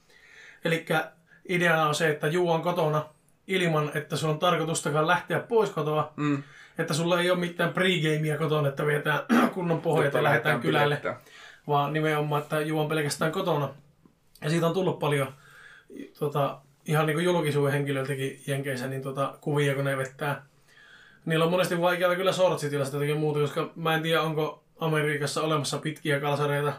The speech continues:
Speaker 2: Joo, ne on tota Long Johns nimeltä.
Speaker 1: Niin.
Speaker 2: Pitkät jonit.
Speaker 1: Periaatteessahan vir-, siellä nimihän olisi niinku Long John's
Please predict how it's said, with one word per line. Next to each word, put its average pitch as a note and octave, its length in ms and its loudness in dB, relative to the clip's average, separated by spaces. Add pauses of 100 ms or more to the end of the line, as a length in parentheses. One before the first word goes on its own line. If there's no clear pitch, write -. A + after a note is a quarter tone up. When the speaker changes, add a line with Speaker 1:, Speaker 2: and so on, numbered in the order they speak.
(280)
Speaker 2:
Joo, D#3 320 2
ne C3 100 -2
on C3 80 -4
tota C3+ 240 -2 (340)
Long C#3 360 2 (180)
Johns - 500 -2
nimeltä. - 340 -4 (360)
Speaker 1:
Niin. F3+ 240 0
Speaker 2:
Pitkät - 320 -2 (240)
jonit. C#3 200 0
Speaker 1:
Periaatteessahan A3 760 4
vir-, B3 360 0
siellä B3 400 2
nimihän A#3+ 460 2
olisi G3+ 180 0
niinku A#3+ 240 0
Long C4 200 2
John's - 600 -4